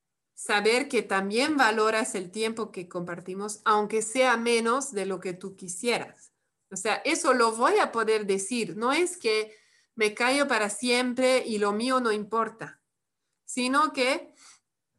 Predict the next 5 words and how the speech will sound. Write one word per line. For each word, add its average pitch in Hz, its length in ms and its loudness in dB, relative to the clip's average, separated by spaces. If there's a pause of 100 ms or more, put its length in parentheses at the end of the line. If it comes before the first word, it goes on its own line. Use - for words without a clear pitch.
(380)
voy 220 200 2
a 254 120 4
elegir 247 460 2
mi 285 160 2
momento 247 960 2